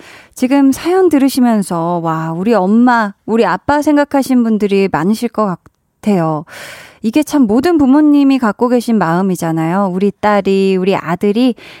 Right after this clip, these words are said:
하고 싶은 일 건강히 잘 하면서 행복하게 살길 바라는 마음. 그쵸? 우리 구칠이일 님의 아드님 면접 보러 가신 거 결과가 또 궁금한데 느낌이,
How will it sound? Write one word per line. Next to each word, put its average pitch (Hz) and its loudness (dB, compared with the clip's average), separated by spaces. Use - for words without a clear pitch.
하고 320 0
싶은 269 0
일 254 2
건강히 269 0
잘 - -12
하면서 254 0
행복하게 294 -2
살길 277 0
바라는 190 0
마음. 156 -8
그쵸? 165 -6
우리 226 0
구칠이일 254 0
님의 220 0
아드님 196 -2
면접 208 -2
보러 214 0
가신 214 -4
거 180 -2
결과가 262 0
또 226 -4
궁금한데 226 0
느낌이, 302 0